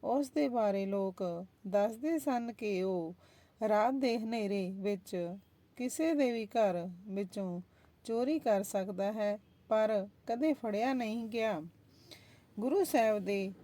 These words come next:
ਦਰਸ਼ਨ ਹੋਏ ਤਾਂ ਭੂਮੀਆ ਵੀ ਹੱਥ ਜੋੜ ਕੇ ਉਹਨਾਂ ਦੇ ਕੋਲ ਆਇਆ। ਗੁਰੂ ਸਾਹਿਬ ਨੇ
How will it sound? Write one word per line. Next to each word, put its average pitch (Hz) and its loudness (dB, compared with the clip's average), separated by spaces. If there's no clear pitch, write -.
ਦਰਸ਼ਨ 220 2
ਹੋਏ 226 0
ਤਾਂ 185 -4
ਭੂਮੀਆ 240 -2
ਵੀ 208 -2
ਹੱਥ 208 -4
ਜੋੜ 196 -2
ਕੇ 180 -6
ਉਹਨਾਂ 247 0
ਦੇ 208 2
ਕੋਲ 190 0
ਆਇਆ। 214 2
ਗੁਰੂ 277 2
ਸਾਹਿਬ 208 4
ਨੇ 196 -4